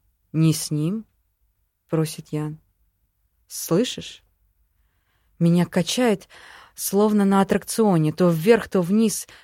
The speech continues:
к земле, к небу и обратно. И так много-много раз. Настолько захватывающе и опасно,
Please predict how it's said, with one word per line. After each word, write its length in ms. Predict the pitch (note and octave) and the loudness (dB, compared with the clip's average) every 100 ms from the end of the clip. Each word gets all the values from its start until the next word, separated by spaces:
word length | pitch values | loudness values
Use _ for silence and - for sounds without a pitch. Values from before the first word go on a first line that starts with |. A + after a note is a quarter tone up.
| - | -8
к 120 | E3 | -2
земле, 440 | E3 G3 G3+ A#3+ A#3+ | 0 2 4 4 4
к 200 | - F#3+ | 0 0
небу 380 | A3 A3+ F3+ | 2 2 4
и 40 | F3+ | 4
обратно. 720 | F#3+ F#3+ F#3+ D#3+ - D3 C#3+ - - - - | 4 2 2 0 -4 -12 -12 -18 -20 -20 -10
И 80 | F#3 | -2
так 240 | A3 G#3 | 2 2
много-много 640 | F#3+ G#3+ A#3 A#3 A3 G#3 G#3+ | 4 2 2 2 2 4 4
раз. 400 | F3 D#3 - - _ _ _ - | 4 0 -8 -18 _ _ _ 0
Настолько 580 | F#3 F3 - A#3 - F#3+ | 2 2 4 2 4 0
захватывающе 960 | F#3+ F3 G3+ A#3+ G#3 F#3 F3+ D#3+ - | 0 -2 0 0 0 0 0 0 -2
и 160 | G3+ G3+ | -2 2
опасно, 680 | F3+ - A#3+ A3+ - F#3 | 0 2 2 2 0 0